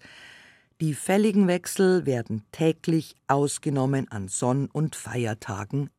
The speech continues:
ausgezahlt.“ Von diesem Vorzimmer aus führte ein Gang über den Korridor in ein anderes Zimmer, worin zwei Schreiber an einem Tisch Ort und Wohnung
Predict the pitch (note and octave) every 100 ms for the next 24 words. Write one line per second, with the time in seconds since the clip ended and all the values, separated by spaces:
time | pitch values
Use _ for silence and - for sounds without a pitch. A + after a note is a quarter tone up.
0 | - A#2+ - - G#2 A2+ - _ - -
1 | _ _ _ _ _ _ _ - - -
2 | - - A#2 C3+ B2 A#2+ G#2+ - - G2
3 | - - B2 C3+ - D3 E3 - C#3 C3+
4 | - - G2+ G#2 G2+ C3 D#3 A#2 G2+ F#2+
5 | F#2+ G2+ - A2 A#2 A#2 B2 C3 - C#3+
6 | C#3+ - D3+ _ A#2 C3 B2 G#2 - -
7 | D3 D3 D3 B2 C3 B2 C#3 - A2+ G#2+
8 | G#2+ F#2 F#2 A#2 D3+ E3 - A2 G2+ G2
9 | G2+ - G3+ - - - _ _ - D3
10 | F#3+ _ - - A2 - B2 D3+ F3 F3
11 | F3+